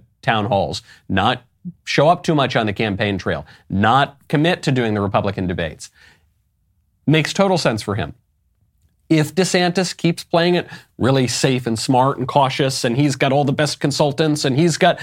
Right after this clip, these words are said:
he's hearing all the best strategy advice, and here's, you gotta bide your time, he's gonna wind up like Ted Cruz. He's gonna be a really good candidate who says many of the right things,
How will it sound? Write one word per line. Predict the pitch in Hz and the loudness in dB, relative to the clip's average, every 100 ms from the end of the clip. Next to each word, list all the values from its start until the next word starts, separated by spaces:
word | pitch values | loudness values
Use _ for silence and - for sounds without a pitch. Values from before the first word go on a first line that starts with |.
| - | -2
he's | 196 175 | 0 2
hearing | 190 185 | 2 4
all | 170 175 | 4 4
the | 170 | 2
best | 160 151 | -2 -2
strategy | - 165 156 147 165 | 2 2 2 2 0
advice, | 147 160 165 131 | 2 2 2 -2
and | 120 | 2
here's, | 175 190 | 2 4
you | 143 | 2
gotta | 151 160 | 4 2
bide | 131 165 180 156 | 4 4 4 2
your | 156 | 0
time, | 180 165 127 - | 0 0 -4 -4
he's | - 131 | -2 0
gonna | 160 175 | 2 2
wind | 170 170 160 | 4 4 2
up | 147 | 2
like | 139 | 0
Ted | 123 139 | 0 -2
Cruz. | 131 170 80 - - | 0 -2 -2 -8 -4
He's | - 123 | -2 0
gonna | 123 | 0
be | 104 90 | 0 -2
a | |
really | 80 90 143 180 | -2 0 2 4
good | 175 175 | 2 0
candidate | 185 165 160 156 143 - _ | 0 2 2 2 0 -6 _
who | 127 | 0
says | 117 120 107 107 107 - | 0 2 2 2 -2 -2
many | 101 104 127 170 | 0 2 2 2
of | 165 | 2
the | |
right | 165 160 160 - | 2 2 2 0
things, | 151 147 143 147 143 | 0 2 0 0 -2